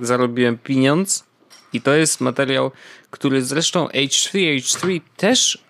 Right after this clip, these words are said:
y, wzięli na swój warsztat, ale muszę powiedzieć, że Piuc chyba zrobił to lepiej.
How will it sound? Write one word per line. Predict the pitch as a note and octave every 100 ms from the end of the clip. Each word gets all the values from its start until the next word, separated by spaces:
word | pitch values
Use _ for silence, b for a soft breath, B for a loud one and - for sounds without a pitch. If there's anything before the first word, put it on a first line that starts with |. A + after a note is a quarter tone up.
| - D#3
y, | C3+ C3 C3
wzięli | C3 C#3 F3 D#3
na | A2 G#2
swój | - G#2+
warsztat, | G#2 G#2 G2+ - - F3+ -
ale | A#2+ C3+
muszę | D#3 F3
powiedzieć, | F3 E3+ E3 D#3 C#3+
że | C#3+
Piuc | - D3 C#3+ C3+ - - -
chyba | - B2
zrobił | A#2+ A2+ A2 G#2
to | G#2
lepiej. | G#2 - A2